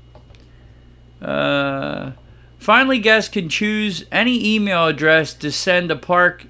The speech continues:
Pass confirmation detail and is not limited to the email address associated with my Disney Experience account. I, this is way too pun-,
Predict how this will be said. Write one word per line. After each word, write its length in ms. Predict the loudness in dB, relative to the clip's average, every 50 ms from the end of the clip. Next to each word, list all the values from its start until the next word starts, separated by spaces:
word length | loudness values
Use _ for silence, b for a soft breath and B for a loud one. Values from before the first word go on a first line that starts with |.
| -14
Pass 340 | -6 -4 -2 0 0 -2 -4
confirmation 840 | -4 -4 -2 -2 -2 -4 -6 -6 -4 -4 -2 -2 -4 -4 -6 -8 -4
detail 560 | -4 -2 -2 -2 -4 -2 0 2 2 2 2
and 180 | 0 0 -2 -2
is 140 | -4 -2 -2
not 240 | 0 0 0 0
limited 420 | -2 -4 -4 -4 -4 -4 -6 -6 -6
to 300 | -6 -4 -4 -4 -4 -6 B B B B B B B -4
the 340 | 0 2 4 6 6 6 4
email 300 | 4 4 4 4 4 4
address 420 | 4 2 2 2 4 4 2 0
associated 720 | -4 -4 -2 0 0 2 2 0 -2 -2 -2 -2 -2 -2
with 160 | -2 -4 -4 -4
my 240 | -4 -4 -2 -4
Disney 420 | -4 -4 -6 -6 -6 -6 -6 -6 -8
Experience 580 | -8 -12 -12 -10 -6 -6 -4 -4 -6 -8 -10
account. 380 | -14 -16 -14 -16 -16 -16 -18 -20 -20 -20 -20 -20 -20 -20 -20 -20 -20 -20 -20 -20 -20 -20 -20 -20 -20 -20 -20 -20 -20 -20 -20 -20 -20 -20 -20 -20 -20 -20 -20 -20 -20 -20 -16 -8
I, 200 | -4 -4 -4 -4
this 400 | -6 -6 -4 -2 -2 -2 -2 -4
is 140 | -4 -4
way 260 | 0 2 2 4 4 2
too 340 | 0 -2 -2 -2 0 -2
pun-, 320 | -4 -4 -6 -6 -6 -6